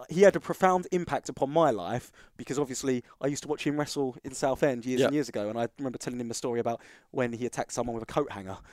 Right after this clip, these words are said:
Speaker 2: Yeah,
Speaker 1: And, like,
Speaker 2: yeah, yeah.
Speaker 1: and it's probably because he was probably backstage, like, "You need to come out with a weapon." He's looking around, can't find anything, and just gets a coat hanger.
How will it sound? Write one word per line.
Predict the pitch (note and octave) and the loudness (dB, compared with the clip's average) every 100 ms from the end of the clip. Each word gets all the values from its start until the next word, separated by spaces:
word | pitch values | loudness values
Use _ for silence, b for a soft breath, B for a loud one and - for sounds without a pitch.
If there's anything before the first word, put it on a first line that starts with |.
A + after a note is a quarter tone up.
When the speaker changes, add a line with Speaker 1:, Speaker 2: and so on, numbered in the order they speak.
| b - | b 12
Speaker 2:
Yeah, | F#3+ | 12
Speaker 1:
And, | A3 | 12
like, | E3+ | 12
Speaker 2:
yeah, | E3+ | 12
yeah. | D3+ B2+ | 8 6
Speaker 1:
and | - E3 | 4 2
it's | E3+ b - | 0 b -2
probably | - A3 | 0 2
because | F#3+ A3 G3 B2+ - b b b _ _ | 2 6 6 6 0 b b b _ _
he | E3+ | 0
was | F#3 | 4
probably | G#3+ F#3 | 4 4
backstage, | F3+ - - E3 C3+ | 2 4 6 6 6
like, | C3+ D3+ | 0 0
"You | |
need | E3+ E3 | 0 0
to | |
come | - | 2
out | E3+ | 4
with | D3+ | 4
a | |
weapon." | D3 D#3+ - A2 | 4 4 2 -6
He's | A#2 | -4
looking | D#3+ - | -2 2
around, | C3+ C#3 B2 | 4 2 4
can't | D3+ - | 4 6
find | F3 D3 | 4 4
anything, | B2+ B2+ C3+ | 0 -6 -4
and | D#3+ | -4
just | B2 | 2
gets | D3 C3+ | 2 2
a | |
coat | E3+ A3 A3 | 8 10 10
hanger. | D3+ C3 B2 | 8 0 -2